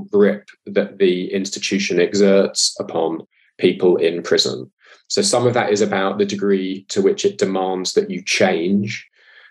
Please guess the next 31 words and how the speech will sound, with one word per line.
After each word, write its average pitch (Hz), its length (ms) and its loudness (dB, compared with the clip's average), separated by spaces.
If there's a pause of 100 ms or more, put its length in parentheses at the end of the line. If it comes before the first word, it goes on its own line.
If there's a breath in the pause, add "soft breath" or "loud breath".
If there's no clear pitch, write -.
and 110 120 0
that's - 420 -2 (120)
shaped 110 520 0
by 98 280 2
things 98 300 -2
like 92 260 0
incentive 98 680 2
schemes - 840 -2
or 90 440 4 (200)
risk 101 540 0 (100)
assessments, - 840 -4 (140)
expectations 98 880 0
that 101 180 0
people 95 480 0 (540 loud breath)
demonstrate 101 760 4
changes 92 540 2
in 92 240 2
their 85 280 2
cognition 90 840 0 (140)
and 85 260 -4
conduct. 85 800 0 (320 loud breath)
So - 180 0
it's 113 160 0
about 131 240 0
the 120 80 0
various 127 460 0
ways 107 240 0
that 107 100 0
the 104 80 -4
system 101 380 -2
induces 104 840 2